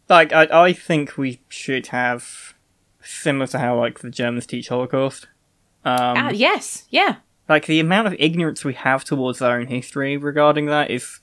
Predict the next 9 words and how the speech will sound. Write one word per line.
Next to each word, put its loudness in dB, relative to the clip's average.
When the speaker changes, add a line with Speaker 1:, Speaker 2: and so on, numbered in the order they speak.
Speaker 1:
genuinely -4
quite -2
harmful. -4
Speaker 2:
Yeah, 4
exactly. -4
Speaker 1:
It 0
breeds 2
weird 0
nationalism. -2